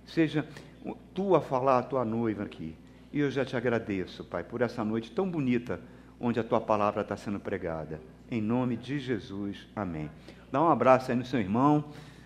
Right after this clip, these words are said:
Ó, tem irmão sozinho na frente, fala com ele. Vira pra trás, fala também uma palavra legal. Pode sentar. É, eu, nós trouxemos aqui algumas descobertas da psiquiatria,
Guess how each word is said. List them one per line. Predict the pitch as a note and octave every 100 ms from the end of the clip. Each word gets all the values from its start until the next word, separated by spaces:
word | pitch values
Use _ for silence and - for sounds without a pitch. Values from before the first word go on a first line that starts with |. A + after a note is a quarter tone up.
| - -
Ó, | A#2 A2+
tem | A2+ E3+
irmão | E3+ E3 F3+
sozinho | - A#3+ E3+ D#3 G3
na | F#3 D#3
frente, | - C#3 E3 E3 D#3 C#3
fala | - G3 B3+
com | A3+
ele. | G3 G3+ A2+ - - - - -
Vira | C3 E3+ A#3+
pra | A#3 F3
trás, | F3 G3 F#3+
fala | - F#3 F#3
também | D#3+ D3 D#3+
uma | C#3+
palavra | C#3 C#3 C3+
legal. | A2 A2+ B2+ C3 - - - - - - - - - -
Pode | D#3+ E3
sentar. | - C3 B2 C#3 D#3 - - -
É, | B2+ C3 C#3 C#3
eu, | D3+ E3+ D3+
nós | D#3+ E3+
trouxemos | - E3 - F3 F#3+ D3
aqui | C3 - E3+ D#3 - - -
algumas | B2+ B2 F3+ A3+ C3+
descobertas | A#2 E3+ A#3 - D3+ A2 C#3 F3 - - G#2
da | C3
psiquiatria, | - - F3+ - F3 - D3 F3+ G#3 B2 E2+